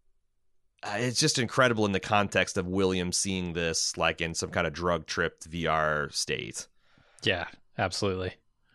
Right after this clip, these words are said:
Speaker 1: Um,
Speaker 2: Yeah, I, I don't know. I'm, one of the things I'm most confused about this episode is the sedation and the limbic system and how all that's working and affecting William in,
Speaker 1: Yeah.
Speaker 2: in any given scene.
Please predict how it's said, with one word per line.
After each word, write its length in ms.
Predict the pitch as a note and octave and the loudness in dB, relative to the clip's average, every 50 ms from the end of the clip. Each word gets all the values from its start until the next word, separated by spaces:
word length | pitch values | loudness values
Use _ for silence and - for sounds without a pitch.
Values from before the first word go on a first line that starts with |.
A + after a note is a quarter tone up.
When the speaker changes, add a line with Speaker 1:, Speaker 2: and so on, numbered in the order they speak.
| - - | -10 -8
Speaker 1:
Um, 420 | E2 D#2 D2+ D2 C#2+ - C#3 C3+ - - | -6 -4 -4 -4 -4 -2 -4 -4 0 4
Speaker 2:
Yeah, 140 | D#3 E3+ E3+ F3 F#3+ F#3 | 4 4 6 6 6 6
I, 60 | F#3 | 8
I 20 | |
don't 100 | G3 G3+ | 8 8
know. 60 | F#3+ D3+ | 8 8
I'm, 200 | C#3+ D3+ D#3 D#3+ | 8 6 4 4
one 340 | D3 D3 D#3+ D3 D3 F#3 G#3 | 2 2 4 6 8 8 8
of 60 | G#3 | 8
the 80 | F#3 D#3 | 6 6
things 260 | - E3 D#3 C#3+ C#3 | 6 4 4 6 4
I'm 160 | A#2+ A2+ G#2+ | 4 6 6
most 240 | G#2+ A2 A#2 - - | 6 6 4 4 4
confused 480 | - B2 A#2 - B2 A#2+ A#2+ A#2 - | 0 0 2 4 6 6 4 4 2
about 240 | A#2 A2+ A2+ A2+ - | 2 4 4 2 4
this 160 | - A2+ A#2+ | 0 2 4
episode 400 | A2+ A2 - - - A2+ A2 G#2+ | 4 2 2 2 4 4 4 4
is 300 | G#2+ G2+ G2+ G2 G2 - - - - - - - - - - _ _ _ _ _ _ _ - | 4 2 0 0 0 -4 -8 -10 -20 -20 -20 -20 -20 -20 -20 _ _ _ _ _ _ _ -10
the 240 | - A2+ G#2+ C3 A#2+ | -8 -2 0 2 2
sedation 720 | - - - A#2+ G#2 - A#2 A#2+ B2 B2 - - A#2+ A#2 A#2 | 2 4 2 2 4 4 4 6 6 6 6 6 6 6 6
and 100 | A2+ G2+ | 6 4
the 80 | F#2+ F#2 | 4 4
limbic 380 | G2+ A#2 B2 B2+ A#2 B2 A#2+ | 4 4 6 6 4 4 2
system 640 | - - C3 A#2 - - - A#2+ A#2 A2+ A2+ A2 A2+ | 4 4 6 6 4 4 4 6 6 8 6 6 4
and 400 | A2 G2+ G#2 G2+ G2 F#2+ G2 A2+ - - _ _ _ _ - | 4 2 2 0 0 -2 -4 -6 -8 -12 _ _ _ _ -4
how 220 | - - C#3 B2 | 0 4 6 8
all 120 | B2 A#2+ A2+ | 8 8 8
that's 240 | A#2 A#2+ B2 - - | 8 6 4 4 4
working 380 | C3 B2 - - C3+ B2 B2+ A2+ | 4 4 4 4 4 4 4 4
and 80 | G#2 | 2
affecting 580 | F#2+ - - - - - - B2 A#2 A#2+ A#2+ A#2 - - _ _ _ _ - | 2 0 0 -2 0 2 2 4 4 4 2 0 -4 -10 _ _ _ _ 2
William 340 | B2 A#2+ B2+ C3 C3 C3+ C3+ | 4 6 6 8 8 8 8
in, 120 | C#3 C3 B2+ | 8 8 8
Speaker 1:
Yeah. 400 | A#2 G#2 G2 F2 E2+ E2 D#2+ D#2 | 8 8 8 8 6 6 6 6
Speaker 2:
in 80 | - | 6
any 140 | B2 A#2+ A#2+ | 6 4 6
given 240 | A#2+ C3 A#2 A#2 A#2 | 4 4 4 4 2
scene. 400 | A2+ - B2+ B2 B2 B2 B2+ B2 | 2 4 4 6 6 4 4 2